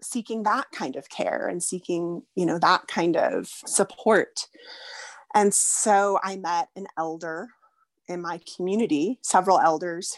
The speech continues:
who were supporting women in this way, and learned. And I've learned now for twenty years,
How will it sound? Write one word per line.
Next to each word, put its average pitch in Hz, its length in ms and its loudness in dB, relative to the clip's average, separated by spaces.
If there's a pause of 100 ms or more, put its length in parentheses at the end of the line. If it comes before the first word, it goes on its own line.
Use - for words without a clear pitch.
who 165 220 0
were 139 460 -6 (400)
supporting 165 540 -2
women 139 260 -2
in 131 100 -4
this - 220 -2
way, 135 420 -2 (540)
and 175 240 0
learned. 165 640 0 (960)
And - 440 0
I've 175 200 4
learned 175 520 -2 (560)
now 165 340 2
for 175 640 -2 (280)
twenty 202 300 0
years, 175 800 0